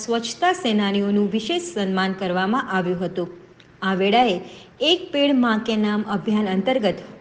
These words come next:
ઉપસ્થિત આગેવાન શ્રીઓ દ્વારા વૃક્ષારોપણ પણ કરવામાં આવ્યું હતું. કાર્યક્રમમાં ઉપસ્થિત તમામ લોકોએ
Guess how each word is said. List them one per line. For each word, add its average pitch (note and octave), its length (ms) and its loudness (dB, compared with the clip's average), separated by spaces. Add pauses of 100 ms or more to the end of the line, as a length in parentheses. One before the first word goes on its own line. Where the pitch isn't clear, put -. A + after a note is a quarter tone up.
ઉપસ્થિત F4 520 0 (100)
આગેવાન A3 520 2
શ્રીઓ G3+ 420 0
દ્વારા F#3+ 480 0
વૃક્ષારોપણ A#3 800 0
પણ F#3+ 200 -4
કરવામાં F#3 540 -2 (120)
આવ્યું F#3 320 0
હતું. F3+ 280 -4
કાર્યક્રમમાં F#4+ 640 0
ઉપસ્થિત D4+ 640 0
તમામ A#3+ 340 4 (120)
લોકોએ G#3+ 360 4